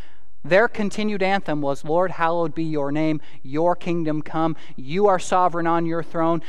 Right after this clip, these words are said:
We ask that you would allow this circumstance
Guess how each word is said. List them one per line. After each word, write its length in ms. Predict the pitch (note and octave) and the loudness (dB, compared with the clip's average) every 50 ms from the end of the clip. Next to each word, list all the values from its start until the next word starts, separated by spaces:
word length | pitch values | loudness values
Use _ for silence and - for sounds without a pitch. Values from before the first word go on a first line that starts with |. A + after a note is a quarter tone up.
| - - | -4 -2
We 160 | - D#3+ E3+ E3 | 0 2 2 4
ask 240 | F3 F#3 F3 - | 4 2 2 0
that 160 | - E3 - F3 | -2 -2 -2 -2
you 120 | F#3 G3+ | 0 0
would 100 | F#3+ E3 | 2 2
allow 460 | D3+ C#3+ C#3+ E3+ F3+ F#3+ G3+ G3 G3 | 2 2 4 4 6 6 6 6 4
this 200 | F3 D3+ D3 - | 2 0 -2 -2
circumstance 1040 | - - - F#3+ G3+ G3 - G#3 G3 - - - F#3+ F#3+ G3 G3+ G#3 - - - - | -2 -2 -2 -2 -2 -2 -2 -4 -4 -4 -4 -4 -2 -2 0 0 0 -2 -4 -4 -4